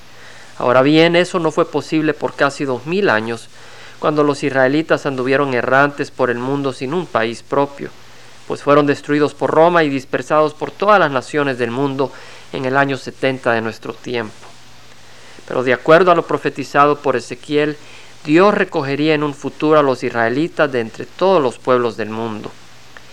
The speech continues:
Y al fin de los tiempos, los israelitas estarían viviendo en paz con sus vecinos,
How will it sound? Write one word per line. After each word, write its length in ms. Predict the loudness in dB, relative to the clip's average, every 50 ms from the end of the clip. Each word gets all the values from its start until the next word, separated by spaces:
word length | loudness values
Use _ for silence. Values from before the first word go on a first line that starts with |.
| -20 -20 -20 -18 -8 -6
Y 60 | -6
al 80 | -6 -2
fin 200 | 0 0 2 2
de 80 | 2
los 220 | 0 0 -4 -6 -6
tiempos, 540 | -2 -2 -2 -2 -4 -6 -10 -10 -10 -10 -18 -20 -20 -20 -20 -16 -2 -2
los 160 | -2 0 0
israelitas 640 | -2 2 2 2 4 2 0 0 0 -2 -2 -2
estarían 600 | -6 -10 -4 -2 -2 0 0 0 0 0 0 0 -2
viviendo 400 | -6 -4 -2 -2 -2 0 -2 -4
en 100 | -6 -6
paz 320 | 0 2 2 2 2 -2
con 140 | -8 -8 -8
sus 180 | -8 -10 -8
vecinos, 560 | -8 -10 -8 -6 -6 -4 -4 -4 -6 -8 -8